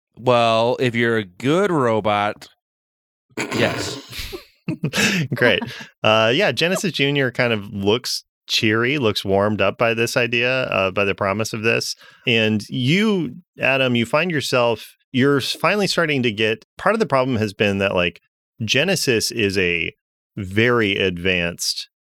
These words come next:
Speaker 2: robot, like, obviously more advanced than anything that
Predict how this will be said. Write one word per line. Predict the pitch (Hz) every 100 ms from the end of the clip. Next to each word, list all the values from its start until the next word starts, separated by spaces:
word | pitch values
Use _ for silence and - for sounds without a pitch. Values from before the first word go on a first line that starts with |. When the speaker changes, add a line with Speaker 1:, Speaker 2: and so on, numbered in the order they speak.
| _
Speaker 2:
robot, | 113 98 92 82 78 55
like, | 98 - - -
obviously | 120 117 104 101 90
more | 92 101 104 95 87 _
advanced | 104 92 95 90 -
than | 92
anything | 104 98 92 92 87
that | 95 82